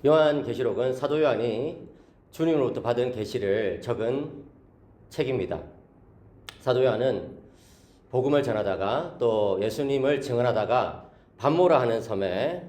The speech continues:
갇히게 되었죠. 여기 반모 섬의 사진과 또 지도가 보이는데,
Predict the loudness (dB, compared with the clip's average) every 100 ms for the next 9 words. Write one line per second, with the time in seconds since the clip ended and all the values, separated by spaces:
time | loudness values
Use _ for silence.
0 | -20 -14 -8 -4 -2 -4 -6 -10 -12 -16
1 | -20 -20 -20 -20 0 2 4 2 2 2
2 | 2 2 2 2 2 0 0 2 0 -2
3 | -12 -6 -4 -2 0 2 2 0 -4 -4
4 | -2 0 0 0 -4 0 2 0 -4